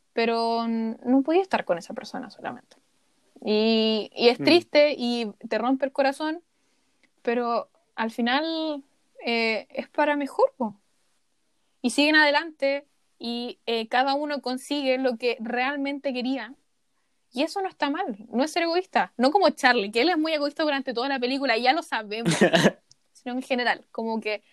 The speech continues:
Speaker 1: la realización individual de las personas de la pareja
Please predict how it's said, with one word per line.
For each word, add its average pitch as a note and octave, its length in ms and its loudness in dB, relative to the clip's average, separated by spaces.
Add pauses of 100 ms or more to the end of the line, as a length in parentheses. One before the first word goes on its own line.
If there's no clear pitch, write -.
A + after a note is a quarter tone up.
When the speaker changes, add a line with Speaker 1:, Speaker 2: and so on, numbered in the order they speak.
(100)
Speaker 1:
la A#3+ 180 4
realización A3+ 600 -2
individual B3+ 800 -2 (120)
de A#3+ 120 -2
las A#3+ 120 -10
personas C#4 400 -6
de C#4+ 80 -2
la C#4 120 0
pareja C#4 360 0